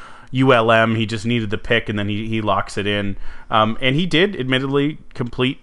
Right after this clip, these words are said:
uh, his next pass, and then he, like I said, missed Billingsley twice. He completed four consecutive passes after that. He completed one for zero on a fourth down, so we'll, we'll count that one, I guess.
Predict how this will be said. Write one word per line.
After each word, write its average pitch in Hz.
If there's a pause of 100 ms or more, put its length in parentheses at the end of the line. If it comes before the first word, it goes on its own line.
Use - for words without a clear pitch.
(120)
uh, 127
his 123
next 113
pass, 104
and 113
then 117
he, 110
like 101
I -
said, 107
missed 107
Billingsley 101
twice. 107 (260)
He -
completed 262
four 214
consecutive 202
passes 151
after 98
that. 104
He 104
completed 113 (280)
one 110
for 110
zero 110
on 101
a 98
fourth 104
down, 95
so 101
we'll, 107
we'll 110
count 92
that 98
one, 98
I 92
guess. 87